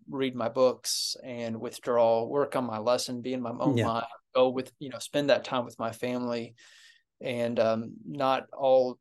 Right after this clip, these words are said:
Speaker 1: ministers are, are extroverted. Probably most aren't extroverted.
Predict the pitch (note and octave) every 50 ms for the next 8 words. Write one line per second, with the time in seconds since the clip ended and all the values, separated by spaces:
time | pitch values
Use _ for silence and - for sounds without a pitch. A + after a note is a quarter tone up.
0 | _ _ F3 D3+ C#3 C3 B2+ B2 - - - B2 A#2+ A#2+ - B2 A2+ A2 G#2 A2
1 | A#2+ - - - A#2+ A#2 - B2 - - - B2 - A#2 A2+ A2 A2 A2+ A2+ -
2 | - B2 B2+ C3+ B2+ A2+ A#2 B2+ B2 A#2+ B2 C3+ C#3+ C#3 - - - - A#2 A2+
3 | A2 - - C3 B2+ - - - - A#2+ A2+ A#2 A2+ A2+ A2+ A#2+ A#2